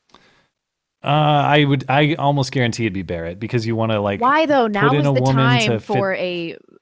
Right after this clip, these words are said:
Speaker 2: a male constitutionalist because none of the Kavanaugh shit's gonna work on, on anybody. 'Cause people remember. In two years,
Speaker 1: Hmm.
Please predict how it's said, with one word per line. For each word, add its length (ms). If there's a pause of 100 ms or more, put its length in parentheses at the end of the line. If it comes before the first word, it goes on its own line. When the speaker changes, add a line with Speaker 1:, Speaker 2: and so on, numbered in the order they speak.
(140)
Speaker 2:
a 80
male 440
constitutionalist 1000
because 220
none 260
of 60
the 80
Kavanaugh 520
shit's 260
gonna 160
work 280
on, 320
on 320
anybody. 400
'Cause 120
people 260
remember. 460
In 140
two 160
years, 320
Speaker 1:
Hmm. 180